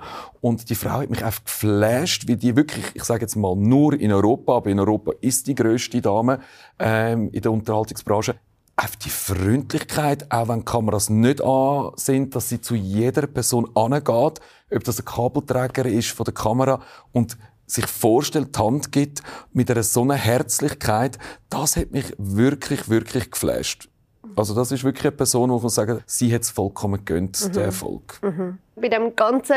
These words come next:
Speaker 2: It-Boy-Image schwingt eben so ein bisschen das Promi-Anhängsel-Ding auch
Speaker 1: Genau.
Speaker 2: mit.
Speaker 1: <laughs> Ja, genau.
Speaker 2: Hörst du es gern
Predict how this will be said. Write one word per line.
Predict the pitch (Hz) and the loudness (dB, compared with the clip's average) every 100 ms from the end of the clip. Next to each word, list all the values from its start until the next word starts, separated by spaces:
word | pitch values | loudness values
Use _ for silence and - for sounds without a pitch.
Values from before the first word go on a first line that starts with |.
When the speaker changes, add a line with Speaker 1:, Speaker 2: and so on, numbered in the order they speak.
| 254 | 2
Speaker 2:
It-Boy-Image | 240 240 - 226 - 233 220 220 | 0 -2 0 2 4 4 2 0
schwingt | - 214 254 269 - | 0 2 4 4 2
eben | - 233 | 2 2
so | 247 | 2
ein | 233 | 2
bisschen | 233 220 | 4 2
das | 208 - - - | 2 -2 -8 4
Promi-Anhängsel-Ding | 254 254 294 254 254 262 247 247 262 262 208 240 247 | 6 6 6 6 4 4 4 2 4 2 4 4 4
auch | 240 214 | 4 4
Speaker 1:
Genau. | 220 | 6
Speaker 2:
mit. | 226 - - - - | 4 2 -4 -14 -8
Speaker 1:
<laughs> | 147 131 | -6 0
Ja, | 139 - | 0 0
genau. | - 120 98 101 185 - - - | -2 -2 0 0 -2 -6 -12 2
Speaker 2:
Hörst | 294 294 302 | 4 4 4
du | 294 | 0
es | - - | 0 2
gern | 262 226 285 339 | 4 4 4 4